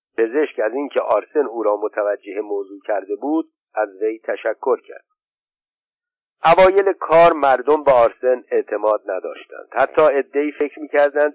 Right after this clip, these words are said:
او از این همه خدمت نقشه‌هایی در سر دارد. اما اواخر کار مردم رشت نسبت به آرسن اعتقاد عجیبی پیدا کرده بودند.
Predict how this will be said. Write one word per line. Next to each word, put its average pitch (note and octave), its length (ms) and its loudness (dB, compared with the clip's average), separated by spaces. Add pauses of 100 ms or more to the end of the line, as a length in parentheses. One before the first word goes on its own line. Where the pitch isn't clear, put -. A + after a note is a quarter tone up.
او D3+ 240 -2
از A#2 140 0 (140)
این D3 200 -6
همه G#2+ 260 -6 (100)
خدمت A#2 440 -4 (100)
نقشه‌هایی A#2+ 800 0
در E2+ 160 -14 (100)
سر C#2+ 220 -16
دارد. - 260 -20 (280)
اما C3 400 0 (380)
اواخر B2+ 600 2
کار D3 500 4
مردم B2 400 -2
رشت C3 520 0
نسبت A#2 480 -6
به B2+ 100 -4
آرسن C3 480 -4 (360)
اعتقاد B2+ 680 -2 (160)
عجیبی B2 440 -4
پیدا E2+ 280 -12
کرده - 320 -16
بودند. - 260 -20